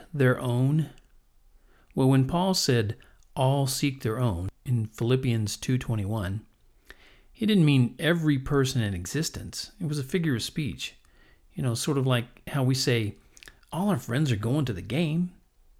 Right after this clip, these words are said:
We don't necessarily mean every friend we have or have ever had. So Paul was talking about some he thought he might choose from,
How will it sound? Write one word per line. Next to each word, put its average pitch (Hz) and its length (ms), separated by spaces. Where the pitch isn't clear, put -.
We 170 60
don't 175 260
necessarily 131 560
mean 117 380
every 127 360
friend 131 420
we 110 160
have 127 580
or 98 360
have 113 180
ever 127 240
had. 131 540
So 117 540
Paul 220 240
was 180 120
talking 160 340
about 131 320
some 131 280
he 170 280
thought 131 300
he 135 100
might 110 380
choose 175 340
from, - 440